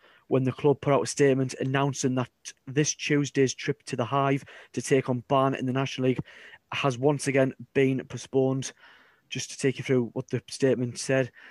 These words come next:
"Our Vanarama National League fixture against Barnet has again been postponed. The clash at the Hive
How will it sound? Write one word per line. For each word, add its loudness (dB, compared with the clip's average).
"Our 2
Vanarama 4
National -2
League 2
fixture -4
against -2
Barnet 0
has -6
again 0
been 0
postponed. -2
The -4
clash -2
at -2
the 0
Hive 0